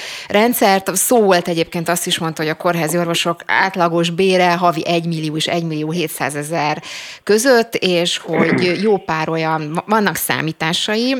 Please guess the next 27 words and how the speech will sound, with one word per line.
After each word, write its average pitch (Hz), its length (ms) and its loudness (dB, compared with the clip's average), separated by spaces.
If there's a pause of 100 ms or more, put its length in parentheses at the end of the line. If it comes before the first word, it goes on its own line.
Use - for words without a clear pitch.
(120)
és 185 300 0
hogy 180 200 -2
úgy 180 180 0
látja, 170 380 -2
hogy 165 120 -2
a 170 60 2
legrosszabb 165 420 -2
teljesítménynyújtó, 165 840 -2
mondjuk 165 240 -2
kisvárosi 160 880 0 (380)
kórházban 185 640 2
egy 170 140 -2
orvosra 175 840 2
átlagosan 170 840 -2
havonta 170 440 -2
alig 175 180 -2
több 160 140 -6
mint 156 140 -6 (100)
hét 147 400 -4
beteg 123 440 -4
jut. 135 340 -10
Ezt 147 260 -10
is 139 220 -6
hozzátette, 170 600 -2
miközben 180 420 -4
mondjuk 165 180 -4
legjobb 165 400 -2